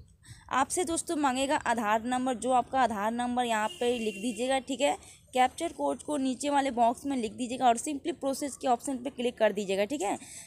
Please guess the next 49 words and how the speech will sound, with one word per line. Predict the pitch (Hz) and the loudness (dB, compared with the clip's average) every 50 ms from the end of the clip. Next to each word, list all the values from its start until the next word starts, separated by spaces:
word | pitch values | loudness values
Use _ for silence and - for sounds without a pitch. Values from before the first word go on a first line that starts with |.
| - - - | -14 -4 2
जैसे | 285 277 285 - 311 | 2 2 4 2 0
दोस्तों | 285 - 311 - - 330 | -2 -2 -2 -2 -2 -2
मैंने | 294 285 277 294 294 | 0 0 2 2 2
इस | 294 277 | 0 0
पर | - - 311 - | -2 -2 -4 -4
क्लिक | - 254 247 285 254 | -4 -2 -4 -4 -4
किया, | - - 294 294 320 | -4 -2 0 2 2
हमारे | 294 269 247 233 226 240 | 2 2 2 4 4 2
सामने | 254 - 277 262 262 269 277 | 2 0 0 0 0 0 0
यहाँ | 269 254 247 240 240 | 0 0 0 0 -2
पे | - - 262 | -2 -2 -2
मेरा | 247 240 233 247 269 - - - - - - - | -2 0 0 0 -2 -2 -6 -14 -20 -20 -10 -4
आधार | - 202 196 233 220 202 226 254 | -2 -2 0 0 0 2 2 2
नंबर | 269 277 277 277 269 277 | 2 0 0 0 0 -2
देखने | 247 233 240 247 - 247 277 | -2 -2 -2 -2 0 -2 -2
को | 269 - 262 | -2 0 0
मिल | 240 240 247 262 | 0 0 0 2
जा | 262 277 262 | 2 4 4
रहा | 262 269 277 | 4 4 4
है। | 285 285 302 - - - - - - - | 2 0 -2 -4 -10 -18 -20 -16 -6 -2
आधार | - 196 233 226 240 | 0 2 4 4 4
नंबर | 247 254 254 254 262 262 | 4 2 0 0 0 0
में | 262 262 | -2 -2
कितना | 247 262 254 - 240 269 254 | -4 -6 -6 -2 0 0 2
उम्र | 240 226 220 226 240 240 262 | 2 2 2 2 2 2 2
है | 262 | 2
वो | 247 240 233 | 0 0 -2
सभी | 233 269 240 254 240 | -2 -2 -2 -2 -2
आप | - - - 233 233 | -2 -2 0 0 0
देख | 220 226 226 226 | 2 0 0 0
सकते | - 247 226 - - 247 | -2 -6 -6 -6 -4 -2
हैं, | 254 247 | -2 -2
मेल, | 233 220 220 220 233 240 247 | -2 -2 -2 -2 -2 -2 -4
फीमेल, | 233 - 247 220 226 233 247 262 269 269 - - - - - - | -4 -6 -6 -4 -4 -2 -2 -2 -2 -4 -6 -12 -20 -20 -8 0
और | - 208 220 | 4 6 6
आपका | 214 214 - - - 254 254 269 | 6 4 2 4 6 6 6 6
स्टेट | - - - 254 254 247 - - | 4 0 -2 -2 -2 -2 -2 0
क्या | 269 254 | 2 4
है, | 247 277 | 4 4
आपका | 247 226 233 - - 285 | 4 2 2 0 0 0
मोबाइल | 262 247 240 220 233 233 247 285 320 | 2 2 2 4 6 6 6 6 6
नंबर | 311 294 285 294 285 - - | 4 2 2 2 0 0 -2
कौन | - 233 262 285 320 330 | -2 0 2 2 2 2
सा | 311 311 | 2 2
इसमें | 302 294 - 285 294 302 247 220 - - | 2 2 2 0 0 0 0 -2 -6 -8
जुड़ा | 196 190 233 240 262 277 | -6 -4 0 4 4 6
हुआ, | 294 269 247 262 | 6 6 6 4
आप | 262 262 247 - | 4 4 2 0
ये | 254 240 262 277 302 | -2 -2 0 0 -2